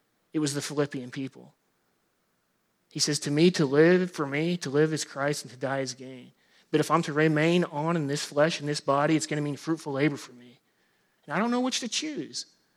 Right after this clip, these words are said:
I'm hard-pressed from both directions, having the desire to depart and be with Christ, for that is very much better, yet to remain on in this body is more necessary for your sake." They're his fruitful labor.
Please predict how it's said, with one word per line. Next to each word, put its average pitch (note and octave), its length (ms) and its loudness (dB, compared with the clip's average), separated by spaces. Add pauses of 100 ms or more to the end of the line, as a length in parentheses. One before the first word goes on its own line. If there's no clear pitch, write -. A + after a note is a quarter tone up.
(120)
I'm E3 140 2
hard-pressed G#3+ 640 2
from D#3 180 -2
both E3 400 4
directions, D#3+ 540 2
having F3 240 4
the E3+ 80 6
desire E3 340 6
to D#3+ 60 2
depart F3+ 400 0
and C3+ 140 -8
be E3+ 140 6
with A3+ 220 0
Christ, A3+ 360 0
for F3 80 -8
that E3 120 6
is C#3+ 80 -2
very E3 260 4
much E3 240 0
better, D#3 320 4 (300)
yet E3+ 160 8
to E3+ 120 0
remain D#3+ 340 6
on E3+ 180 8
in D#3+ 80 2
this D#3+ 160 2
body D3+ 320 6
is D3 100 4
more D3 160 0
necessary C#3+ 460 0
for C3+ 140 -10
your B2+ 160 -12
sake." - 480 -8 (1600)
They're D#3+ 180 10
his A3+ 180 6
fruitful G#3 400 2
labor. F3 340 6